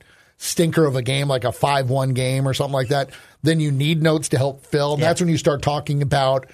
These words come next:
Speaker 1: fans in the crowd that are wearing certain costumes, or you talk about the dark clouds. You start finding things to
Speaker 2: Yeah.
Speaker 1: talk about. Uh, and so, uh, you know, it, it, that's where you prepare.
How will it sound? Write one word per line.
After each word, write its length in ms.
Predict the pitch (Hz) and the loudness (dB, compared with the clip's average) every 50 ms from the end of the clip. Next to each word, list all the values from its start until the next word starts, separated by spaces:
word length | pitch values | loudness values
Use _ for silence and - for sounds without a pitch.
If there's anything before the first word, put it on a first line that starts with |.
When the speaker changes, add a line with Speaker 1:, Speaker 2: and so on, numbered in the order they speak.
| - - _ _ _ | -20 -20 _ _ _
Speaker 1:
fans 440 | - - - 143 143 143 147 147 131 | -8 -4 -2 -2 0 0 0 0 0
in 80 | 143 147 | 0 0
the 80 | 139 | 0
crowd 500 | - - 147 143 135 135 135 135 135 135 | 0 0 2 2 4 4 4 2 2 0
that 260 | 131 139 135 117 107 143 | 0 -2 -2 -2 -2 -2
are 220 | 135 127 123 123 | 0 0 0 0
wearing 400 | 123 131 135 135 135 131 131 120 | 0 0 0 0 0 -2 -2 -2
certain 480 | - - 147 143 135 131 131 127 127 113 | -2 -2 -2 -2 -2 -4 -4 -2 -4 -2
costumes, 920 | - 156 175 165 165 160 - - 165 156 151 151 147 147 147 147 143 127 | 0 0 2 2 2 0 0 0 0 0 0 0 0 0 0 0 0 0
or 320 | 143 127 113 110 107 104 - - - - - - | 0 0 -2 -2 -4 -6 -6 -10 -18 -16 -12 -4
you 60 | 110 | -2
talk 200 | 147 156 143 - | 0 0 0 0
about 160 | - 139 123 | -2 -2 -2
the 80 | 127 127 | -2 0
dark 300 | 135 156 156 151 - - | 0 2 2 0 0 0
clouds. 360 | 165 151 139 139 135 135 - - | 0 2 2 2 0 -2 -6 -4
You 140 | - 170 160 | -2 -2 0
start 260 | - 196 175 160 - | 0 0 0 0 -2
finding 560 | - - 151 143 156 156 156 147 151 143 139 | -4 -2 -2 0 0 0 0 0 0 -2 -2
things 320 | - - 143 139 135 127 - | 0 -2 -2 -2 -2 -4 -4
to 120 | - 147 | -4 -2
Speaker 2:
Yeah. 40 | 139 | 0
Speaker 1:
talk 260 | 139 139 135 139 - | 2 2 2 0 0
about. 340 | 143 127 120 110 104 104 - - - - - - - - - - | 0 0 0 0 -2 -4 -6 -10 -18 -18 -18 -18 -20 -20 -2 2
Uh, 360 | - 135 131 127 123 123 117 - - _ _ - - - | 2 4 4 2 0 -2 -4 -8 -12 _ _ -16 -8 -4
and 180 | 156 139 127 | -4 -2 -2
so, 540 | - - 147 135 127 123 123 123 123 117 117 - - _ _ _ _ _ _ _ - | -2 -2 0 0 0 0 0 0 -2 -4 -6 -10 -16 _ _ _ _ _ _ _ -4
uh, 260 | 110 113 113 - - - | -4 -2 -4 -6 -10 -8
you 120 | - 156 135 | -6 -4 -2
know, 120 | 135 127 | 0 0
it, 220 | 127 135 143 - - | -2 -2 -4 -6 -8
it, 240 | 160 160 147 139 | -8 -8 -6 -4
that's 540 | 139 139 143 151 117 - - - - - - | -2 -2 -2 -2 -2 -4 -4 -4 -6 -6 -8
where 360 | 302 349 277 147 135 147 147 | -8 -6 -4 -2 0 0 0
you 160 | 143 143 135 131 | 0 0 -2 0
prepare. 480 | - 131 117 - 151 151 143 120 107 | -2 -2 -2 0 0 0 0 -2 -4